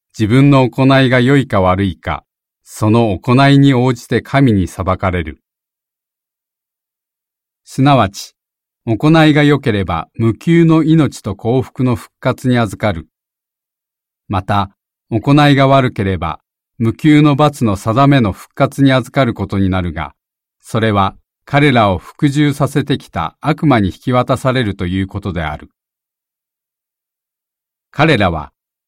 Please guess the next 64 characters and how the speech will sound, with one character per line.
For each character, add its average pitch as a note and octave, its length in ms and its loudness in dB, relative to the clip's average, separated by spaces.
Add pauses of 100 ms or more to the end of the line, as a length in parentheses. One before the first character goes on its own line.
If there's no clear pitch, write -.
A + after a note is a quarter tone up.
自 G2+ 160 -4
分 D3 220 4
の C#3+ 140 4
肉 C#3 260 2
の C#3 140 4
思 C3 220 2
い G2+ 100 0
と F2+ 160 -4
欲 G2+ 260 -4
望 D#3+ 200 4
の D#3 120 4
ま C#3+ 140 4
ま C#3+ 100 2
に A2 140 2
振 - 160 -8
る G2 100 0
舞 F2 220 -2
い、 - 100 -20 (640)
主 - 260 0
の A2 280 2
憐 A#2 240 2
れ C3+ 100 4
み C3+ 80 4
の B2+ 140 2
身 B2 180 2
腕 A#2+ 180 0
が A2+ 120 0
述 G#2+ 140 0
べ C3 120 0
ら C3+ 140 2
れ B2+ 100 -2
て G2+ 120 -6
い F#2+ 120 -2
る G2 140 -2
間 G2 260 -2
に F#2 140 -2
も E2+ 160 -8
決 - 240 -6
し - 120 -12
て D#3 160 0
主 D#3+ 200 -2
に G#2 120 0
恋 A2+ 280 0
願 F2+ 280 -2
わ E2+ 120 -4
ず、 - 180 -18 (720)
主 - 280 0
の B2 160 2
憐 A2 280 0
れ C3 120 2
み C3 100 2
の B2+ 140 0
身 B2 160 2
腕 A#2+ 180 0
が A2 160 -2
彼 D#3 300 -2
ら A#2+ 120 0
に F#2+ 120 0
述 F2+ 140 -4
べ A2 120 -4
ら A2 120 0
れ G#2 100 -2
て F#2+ 120 -8
も、 E2 200 -8